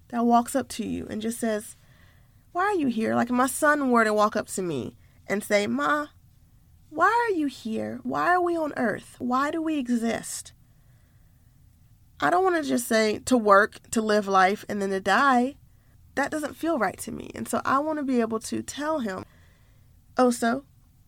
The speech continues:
we are here to make a difference." This is, and this is my opinion. We are here to make a, a difference. We are here to be the truest forms of ourself. We are here to be kind to each other.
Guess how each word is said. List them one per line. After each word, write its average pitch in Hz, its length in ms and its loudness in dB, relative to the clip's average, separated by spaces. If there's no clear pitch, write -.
we 269 300 0
are 339 120 2
here 240 520 -4
to - 180 -10
make 202 240 -6
a 214 40 -4
difference." - 800 -12
This 240 160 -6
is, 240 80 -2
and 226 200 0
this 240 140 -2
is 214 60 -8
my 190 180 -4
opinion. - 360 -10
We 262 160 0
are 302 80 -2
here 277 220 -4
to 254 80 0
make 226 200 -2
a, - 140 -6
a - 80 -6
difference. - 640 -8
We 247 180 2
are 285 80 2
here 277 200 0
to 247 80 4
be 226 160 0
the 202 140 -2
truest 262 720 -4
forms 226 360 2
of 214 100 -2
ourself. - 760 -2
We 220 180 2
are 247 100 6
here 233 200 4
to 214 100 -2
be 196 160 -6
kind 214 560 -2
to 165 180 -6
each - 200 -10
other. - 300 -14